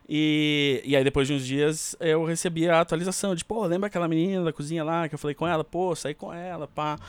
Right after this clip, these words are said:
Mas não, não, não tem mais aqueles detalhes, ah, eu não vou dizer sórdidos porque eu não acho sexo sórdido, mas o, o, eu acho também, em parte, é porque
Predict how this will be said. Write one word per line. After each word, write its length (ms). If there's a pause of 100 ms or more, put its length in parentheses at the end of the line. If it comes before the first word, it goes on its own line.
(280)
Mas 220
não, 200
não, 420
não 180
tem 160
mais 280
aqueles 420 (140)
detalhes, 920
ah, 500
eu 60
não 80
vou 80
dizer 140
sórdidos 360
porque 140
eu 20
não 100
acho 140
sexo 280
sórdido, 360 (340)
mas 300
o, 80
o, 580
eu 140
acho 180
também, 640
em 240
parte, 640 (360)
é 120
porque 600